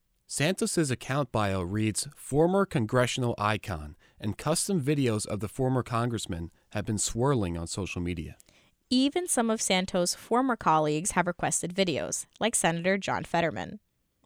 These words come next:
Speaker 1: The Pennsylvania Democrat reportedly paid north of three hundred dollars for this video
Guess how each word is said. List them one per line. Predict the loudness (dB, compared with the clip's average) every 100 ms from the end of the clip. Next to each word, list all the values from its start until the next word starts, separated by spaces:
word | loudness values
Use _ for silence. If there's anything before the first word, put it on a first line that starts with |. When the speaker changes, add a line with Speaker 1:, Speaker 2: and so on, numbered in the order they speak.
| -8
Speaker 1:
The | -8
Pennsylvania | -2 -2 -2 0 0 0
Democrat | 0 -2 -2 0 -2 -2
reportedly | -6 -2 0 2 0 -2
paid | -2 -2 0
north | 2 2 2
of | -4 -6
three | -2 -2 -2
hundred | -2 -2 0 0
dollars | 0 0 -2 -4
for | -8 -6
this | -6 -4
video | -4 -2 -4